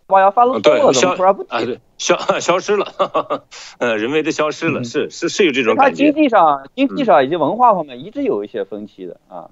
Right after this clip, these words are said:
Speaker 2: 嗯，嗯，对。那么就是经济方面，
Speaker 3: 所以李瑞
Speaker 2: 他至，至，至少他还，啊，您说，啊，您说，李瑞，嗯。
Speaker 3: 我说，我想到李瑞先生这个生前呢，讲过不止一次，他说他没有想到习近平的文化水平这么低。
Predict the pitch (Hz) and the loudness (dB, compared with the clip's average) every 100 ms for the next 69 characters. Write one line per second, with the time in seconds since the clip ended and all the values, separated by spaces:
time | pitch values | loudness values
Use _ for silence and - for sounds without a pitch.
0 | - 98 87 107 90 - _ 131 101 - | -10 -8 -6 -4 -6 -8 _ -2 -2 -6
1 | - 196 196 202 202 208 285 285 - - | -2 2 2 4 4 4 0 2 2 4
2 | 214 - - 277 - 285 190 _ _ - | 4 4 0 -4 -2 -4 -4 _ _ -4
3 | 277 160 170 170 175 147 123 127 147 151 | 0 0 0 0 -2 -2 -2 -2 -4 -6
4 | _ _ 98 98 120 131 98 151 - _ | _ _ -16 -12 -6 -4 -2 -2 -4 _
5 | - 190 139 165 165 - - 165 - 123 | -10 -6 -2 -2 -4 -10 -2 -2 0 -2
6 | 143 113 113 139 104 120 110 117 110 101 | -2 -2 0 -2 -2 -8 -10 -10 -12 -8
7 | 92 92 87 - 127 120 - 87 87 - | -4 -2 -4 -4 -6 -8 -10 -8 -8 -8
8 | 87 90 104 - - 90 117 _ - _ | -10 -8 -4 -4 -4 -10 -12 _ -14 _
9 | _ _ - 120 110 117 113 117 117 170 | _ _ -8 -4 -2 -2 -2 -2 2 2
10 | 175 - - _ 110 98 _ - 110 117 | 2 -4 -10 _ -4 -4 _ -16 -12 -12
11 | 110 98 95 98 92 98 - 101 - - | -12 -10 -6 -4 -4 -6 -6 -6 -6 -12
12 | - - - 120 87 104 110 | -12 -6 -2 -2 -2 -2 -2